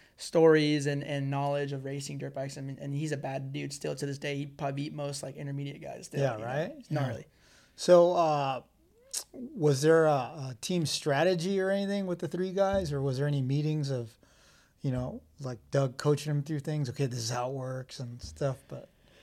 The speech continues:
Speaker 1: Yeah, so, um, I think the, Doug's biggest role was helping us get the bike set up. Obviously, in the States, our setups are a lot, lot stiffer. So that's kinda
Speaker 2: Yeah.
Speaker 1: what I was doing with Josh, just like, "All right, dude, obviously we know we gotta soften this thing up. It's gonna be way too stiff for what we're looking for." So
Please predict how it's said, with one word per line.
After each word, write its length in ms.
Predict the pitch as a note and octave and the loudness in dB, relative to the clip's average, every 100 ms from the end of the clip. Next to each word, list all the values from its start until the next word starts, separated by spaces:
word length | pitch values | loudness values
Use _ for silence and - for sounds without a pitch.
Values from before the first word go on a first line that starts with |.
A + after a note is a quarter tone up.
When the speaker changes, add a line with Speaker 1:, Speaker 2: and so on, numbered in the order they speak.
| _ | _
Speaker 1:
Yeah, 200 | A3 A#3 | 8 8
so, 320 | A3 A3 G#3 A3 | 10 6 6 4
um, 280 | G3+ F3+ - | 2 2 -2
I 80 | E3 | -2
think 300 | F#3+ B3+ A#3 | 0 0 0
the, 40 | E3+ | -2
Doug's 520 | E3+ E3+ G3+ G#3 D#3 | -6 4 8 8 6
biggest 380 | F3 F#3 F#3+ F3 | 2 2 0 4
role 160 | E3+ | 4
was 140 | E3+ E3 | 4 2
helping 280 | D#3+ E3 D#3+ | 0 0 -4
us 100 | D#3 | -4
get 160 | D#3+ | -6
the 60 | E3 | -4
bike 240 | C#3 C#3 | -4 -4
set 220 | - D3 | -4 -2
up. 200 | C#3 C3+ - - - | -2 -4 -8 -20 -8
Obviously, 600 | C#3+ C#3+ C#3 - C#3 C#3 | -6 -4 -6 -4 -2 0
in 80 | C#3 | -2
the 40 | |
States, 300 | C#3 C#3+ C#3+ | -4 -6 -6
our 60 | C#3 | -6
setups 380 | - C#3+ C#3 C#3 | -4 -4 -2 -4
are 40 | |
a 40 | C3+ | -2
lot, 380 | C3+ C3 - _ _ - | -2 -2 -6 _ _ -4
lot 180 | C3+ - | -4 -2
stiffer. 420 | - C#3+ D3+ D#3+ | -4 -4 -2 -2
So 200 | D#3+ D3+ | -2 -4
that's 160 | C#3+ C#3+ | -4 -2
kinda 160 | D3+ | -2
Speaker 2:
Yeah. 60 | C#3+ | 0
Speaker 1:
what 160 | C#3+ | -2
I 80 | C#3 | -2
was 160 | C#3+ C#3 | -4 -2
doing 160 | C#3 | -4
with 100 | C#3 | -4
Josh, 340 | C3 C3 C3 - | -4 -4 -4 -6
just 240 | C#3 - | -6 -4
like, 280 | C#3 C3 - _ _ _ - | -6 -8 -12 _ _ _ 0
"All 80 | |
right, 160 | D3 C#3 | 0 0
dude, 300 | D3 D3 C#3+ D3+ | -2 -4 -2 0
obviously 320 | D3+ D3+ D3 | 0 0 -2
we 80 | C#3+ | -2
know 180 | C#3 | -2
we 80 | C3+ | 0
gotta 160 | C#3 C3 | 0 0
soften 320 | - C3 C#3 | -4 -4 -4
this 180 | C#3 C#3 | -6 -6
thing 200 | C#3 C#3 | -8 -10
up. 180 | - C3+ | -12 -14
It's 140 | - | -10
gonna 100 | C#3+ | -8
be 80 | C3+ | -6
way 300 | D3 D3 C#3+ | -4 -4 -4
too 160 | D3+ | -8
stiff 300 | C#3 D3+ C#3+ | -8 -6 -8
for 140 | C#3+ D3 | -6 -6
what 120 | C#3+ | -4
we're 80 | C#3+ | -4
looking 240 | D3 D#3 | -6 -8
for." 260 | D3+ D#3 D#3+ | -4 -2 -2
So 320 | D#3+ C#3+ | 2 2